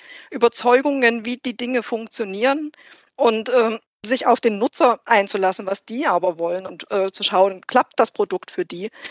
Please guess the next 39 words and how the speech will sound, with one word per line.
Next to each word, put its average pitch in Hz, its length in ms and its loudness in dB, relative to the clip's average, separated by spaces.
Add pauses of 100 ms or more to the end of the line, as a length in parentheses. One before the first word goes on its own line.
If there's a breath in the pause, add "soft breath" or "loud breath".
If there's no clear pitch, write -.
(260 loud breath)
äh, 262 240 2
ist - 140 0
für 240 100 4
uns 226 100 2
alle 196 200 6
eine 202 140 0
Herausforderung. 165 920 -6 (600 soft breath)
Und 202 120 0
ansonsten 214 840 0
hat 175 160 -2
mich - 140 -6
begeistert - 640 -2
die 175 160 -6
Offenheit. 170 580 -6
Also 196 300 0
wenn 214 120 2
man 226 120 2
eine 208 220 4
Mail 196 200 0
schreibt 240 380 2
und 220 120 -8
fragt, - 420 0
wer 196 200 4
macht 202 300 -2
hier 240 120 -4
mit, 214 300 -6
wer 214 140 4
unterstützt 214 520 -2
dieses 233 280 -8
Thema? 170 480 -4 (180)
Und 180 180 -6
wir 190 120 0
wissen 233 180 0
alle, 190 280 2
was 185 120 2
auf - 140 -2
den 170 140 -10
Tischen - 300 -4
ist. - 320 -12